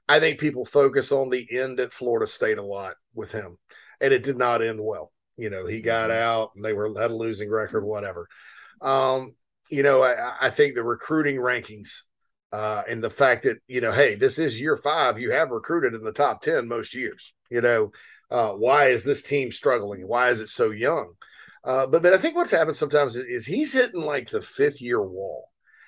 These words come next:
Speaker 1: Uh, and, and this happens probably normally, normally in, like, year three or four, 'cause the, the new coach comes in, uh, the old coach gets fired 'cause they're underachieving, but old coach is kind of recruited pretty well. They just need time for those guys to get better.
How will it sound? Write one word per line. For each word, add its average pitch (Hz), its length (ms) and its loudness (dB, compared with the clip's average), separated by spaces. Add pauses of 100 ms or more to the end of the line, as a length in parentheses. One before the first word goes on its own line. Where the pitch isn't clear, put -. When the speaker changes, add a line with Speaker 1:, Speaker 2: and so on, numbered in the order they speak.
(200)
Speaker 1:
Uh, 120 340 0
and, 131 320 -4
and 139 180 2
this 269 200 4
happens 180 480 0
probably 208 480 -4
normally, 262 760 2 (180)
normally 247 760 0
in, 175 140 0
like, 185 360 0
year 151 180 2
three 127 360 -2
or 110 80 0
four, 101 280 -6
'cause 101 200 -10
the, 143 120 2
the 165 140 6
new 285 160 0
coach 220 340 2
comes 143 280 -2
in, 104 340 -4 (500)
uh, 131 140 2
the 127 140 2
old 196 200 4
coach 156 240 6
gets 135 200 2
fired 120 440 0
'cause 101 120 -12
they're 120 260 0
underachieving, 104 720 -6
but 120 220 4 (340)
old 220 240 8
coach 175 260 2
is 131 80 -6
kind 185 180 -2
of 143 60 0
recruited 143 480 2
pretty 127 260 -2
well. 113 380 2
They 117 140 -2
just 139 160 -6
need 117 180 -8
time 127 320 -2
for 104 100 -8
those 123 220 4
guys 117 300 2
to 107 80 -18
get 101 160 -6
better. 110 340 2